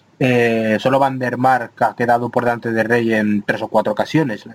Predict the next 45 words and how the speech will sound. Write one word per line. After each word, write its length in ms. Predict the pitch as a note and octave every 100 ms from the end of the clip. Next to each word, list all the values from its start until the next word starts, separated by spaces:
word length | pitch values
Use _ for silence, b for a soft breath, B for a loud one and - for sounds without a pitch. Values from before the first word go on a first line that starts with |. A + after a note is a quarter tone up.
| - -
tras 180 | A#2+
este 160 | B2+ -
fin 120 | A2+
de 80 | G#2
semana. 340 | A#2 C#3 A#2+ - B B B B _
Eh, 580 | E3+ D#3 D3+ D3+ D3 D3
entonces, 520 | D3 C#3+ D3+ F#3+ F3+ _ - -
no 180 | E3 F3
sé 220 | F3 F#3+
qué 240 | - F#3+ F3
se 240 | - E3+
puede 340 | - F3+ E3+
plantear 600 | D#3+ D#3+ D3+ C#3+ E3 D#3
para 180 | C#3+ D3
un 100 | D3+
futuro 380 | - C3 E3 D#3
para 160 | C#3 C3
volver 320 | C3 C#3+ D3
a 80 | C#3+
la 60 |
igualdad. 560 | C#3+ C#3+ C#3 C3+ D#3+ G3 B B B B B
Eh, 540 | D3+ D3 C#3+ C#3+ C#3+ C#3+
empieza 400 | C#3 C3 D#3 G3
a 60 | F#3
planear 440 | F3+ E3+ E3 E3
un 160 | E3+ C#3
peligro 500 | D3+ C#3 D#3 D#3+ D3
sobre 260 | D3+ C#3
el 80 | C3+
mundial, 680 | C3 B2+ B2 D3+ E3+ C3+ B2 _ _
para 220 | - B2+ B2
mí 140 | D3+
peligro, 520 | C#3 B2+ D3+ A#2 G#2 B B B B
eh, 520 | - C3 B2 A#2+ A#2+ A#2
y 80 |
no 100 | A#2
sé 140 | - C3
para 160 | B2+
vosotros, 360 | A#2 A#2 C#3 A#2+
es 60 | B2
lo 80 |
que 80 | A#2+
os 60 | A2+
quiero 180 | C3 B2+
preguntar, 460 | B2 A#2 A2+ C3+